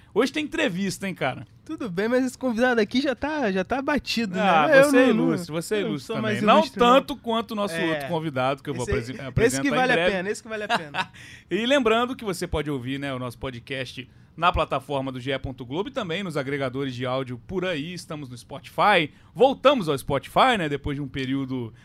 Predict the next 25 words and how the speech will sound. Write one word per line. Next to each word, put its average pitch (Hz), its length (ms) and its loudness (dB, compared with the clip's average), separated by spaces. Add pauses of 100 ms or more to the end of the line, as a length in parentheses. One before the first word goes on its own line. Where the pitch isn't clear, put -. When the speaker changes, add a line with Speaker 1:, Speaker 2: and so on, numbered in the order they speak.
(160)
Speaker 1:
né, 143 440 2
Speaker 2:
É 175 100 -8
sempre, 254 400 -4
Speaker 1:
com, 160 60 -4
Speaker 2:
sempre 277 200 4
Speaker 1:
com 254 60 4
Speaker 2:
uma 262 60 8
Speaker 1:
alguns 226 340 4
Speaker 2:
emoção. 208 120 0
Speaker 1:
problemas. 202 840 0 (280)
<laughs> - 320 -18
Temos 285 280 0
também 226 300 2
agora 196 380 4
o 240 60 4
blog 240 540 6
Gringolândia. 185 800 -2
Você 143 320 -4
pode 135 320 -6
acompanhar 131 420 -6
também 123 360 -8
nossos 123 440 -10
pitacos 131 760 -6
em 127 220 -8 (380)
texto, 269 480 -4